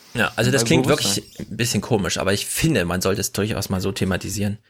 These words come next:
Speaker 1: Wenn vorher gesagt wurde, das kann nur ein Staat gewesen sein, weil das so raffinierend auf die Türklinke verteilt wurde,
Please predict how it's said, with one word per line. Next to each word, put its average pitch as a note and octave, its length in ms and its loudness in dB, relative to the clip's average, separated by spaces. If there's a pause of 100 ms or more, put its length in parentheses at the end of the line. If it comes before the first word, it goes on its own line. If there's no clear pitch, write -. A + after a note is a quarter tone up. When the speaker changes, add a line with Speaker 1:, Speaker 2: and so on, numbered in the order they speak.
(800)
Speaker 1:
Wenn C3 320 2
vorher C#3+ 400 2
gesagt G2+ 420 0
wurde, F2+ 300 2
das - 260 0
kann C#3+ 220 0
nur A2+ 120 2
ein G2+ 120 0
Staat G#2 320 0
gewesen G2 340 -2
sein, F#2+ 260 0
weil F#2+ 120 0
das G2 200 -2
so B2 80 0
raffinierend A#2 760 0
auf A2+ 160 2
die G#2+ 120 -2
Türklinke - 500 -2
verteilt C3 460 -2
wurde, - 320 -2